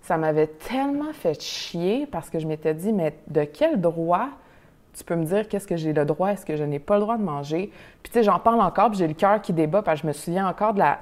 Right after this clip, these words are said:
comment je m'étais sentie. Je l'avais regardé, puis j'avais dit, « Ben, le jour que tu vas savoir comment parler aux femmes,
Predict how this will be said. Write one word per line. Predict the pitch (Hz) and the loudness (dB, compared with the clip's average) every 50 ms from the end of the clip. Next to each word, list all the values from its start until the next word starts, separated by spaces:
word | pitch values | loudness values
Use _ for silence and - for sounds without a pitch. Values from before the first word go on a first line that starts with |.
| - 147 151 - - - | -6 -14 -14 -14 -14 -8
comment | - 170 151 160 175 | -4 -2 -2 0 0
je | 196 202 | -2 -2
m'étais | 190 156 - 147 139 | -4 -2 -2 -4 -4
sentie. | - - 147 139 143 - - 220 247 - - - - - - - - - - | -2 -2 -4 -4 -4 -4 -4 -4 -4 -4 -6 -16 -20 -20 -20 -20 -20 -20 -14
Je | - - 165 | -2 4 6
l'avais | 156 156 156 | 6 6 6
regardé, | 160 160 156 147 156 175 208 | 4 4 2 2 2 2 -2
puis | 190 | -2
j'avais | 180 156 147 151 147 | -4 -4 -4 -4 -4
dit, « | 147 175 | -4 -2
Ben, | 160 165 160 | 0 2 4
le | 160 160 | 6 4
jour | 160 170 196 202 | 4 2 0 -4
que | 196 180 | -4 -6
tu | 156 - - | -8 -6 -6
vas | - 156 | -8 -4
savoir | - 165 151 147 160 170 - | -2 -2 0 2 0 0 0
comment | - 165 156 147 | -2 -6 -4 -4
parler | - 156 156 160 | -4 -4 -4 -2
aux | 165 160 | -4 -4
femmes, | 156 - 165 165 175 185 185 190 190 | -2 0 0 0 0 0 -2 -4 -6